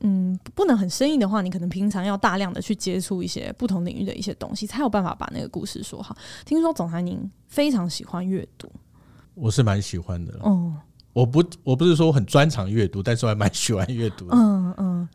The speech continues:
Speaker 1: 您以前是真的会随身携带一本历史书在身上吗？
Speaker 2: 历史书比较多啦，但是我基本上我出差的话，我基本上都会带书。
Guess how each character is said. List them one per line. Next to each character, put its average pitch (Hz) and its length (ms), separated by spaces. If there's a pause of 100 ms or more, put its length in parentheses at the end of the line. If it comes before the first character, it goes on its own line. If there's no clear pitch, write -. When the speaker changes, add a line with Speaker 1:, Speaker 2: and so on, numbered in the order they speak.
Speaker 1:
您 339 180
以 240 80
前 196 280
是 285 140
真 311 200
的 269 100
会 262 140
随 185 260
身 226 240
携 202 160
带 190 180
一 180 60
本 165 180
历 190 140
史 - 160
书 - 180
在 165 140
身 190 180
上 185 100 (120)
吗？ - 100 (580)
Speaker 2:
历 208 200
史 131 120
书 - 140
比 127 80
较 117 160
多 117 160
啦， 104 100
但 127 140
是 131 80
我 110 60
基 - 120
本 104 140
上 95 140
我 87 100 (220)
出 - 280
差 104 220
的 92 100
话， - 160
我 80 120
基 - 120
本 87 140
上 90 180
都 92 120
会 90 100
带 87 220
书。 - 280